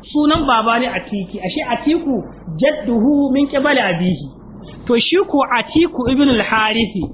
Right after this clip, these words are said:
shi ko jadduhu min qibali ummihi. An gane ai. A yayin da wancan Atiku na wajen uba ne ba jadduhu ba ne, jaddu abihi na.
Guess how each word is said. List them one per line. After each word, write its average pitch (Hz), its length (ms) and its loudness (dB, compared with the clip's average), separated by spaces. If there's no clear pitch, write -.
shi - 180 -2
ko 254 160 2
jadduhu 247 600 0
min 277 160 2
qibali 262 340 0
ummihi. 196 460 0
An 233 140 2
gane 240 320 2
ai. 147 180 -4
A 233 120 2
yayin 294 300 0
da 320 80 2
wancan 302 420 0
Atiku 262 480 2
na 262 80 2
wajen 294 240 2
uba 262 340 2
ne 294 140 2
ba 214 260 0
jadduhu 208 460 2
ba 208 140 2
ne, 185 100 2
jaddu 269 300 2
abihi 196 440 4
na. 143 120 -2